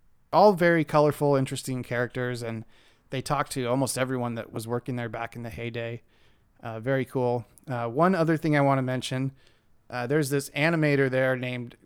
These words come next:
he, he went by Bill Ray, W R A Y. I didn't realize this, but I follow him on Instagram at William Ray, and he posts some of the coolest,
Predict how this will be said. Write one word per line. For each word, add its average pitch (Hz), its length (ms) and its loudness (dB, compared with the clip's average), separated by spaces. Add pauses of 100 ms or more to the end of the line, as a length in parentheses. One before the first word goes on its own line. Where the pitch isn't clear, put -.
he, 135 220 -8 (120)
he - 140 -10
went 135 200 -2
by 127 140 2
Bill 131 580 2
Ray, 123 420 0
W 120 340 -6
R 117 320 -8
A 113 120 -10
Y. 113 380 -12 (680)
I 139 100 2
didn't 175 180 4
realize 185 280 6
this, 131 140 -2
but 123 140 -4
I 127 80 -2
follow 180 340 6
him 139 160 2
on 123 100 -2
Instagram 113 640 -6 (560)
at 113 240 0
William 123 400 0
Ray, 110 380 -4 (520)
and 127 280 -4
he 160 100 -4
posts 170 320 -2
some 151 140 0
of 139 40 0
the 127 80 -4
coolest, 170 560 -2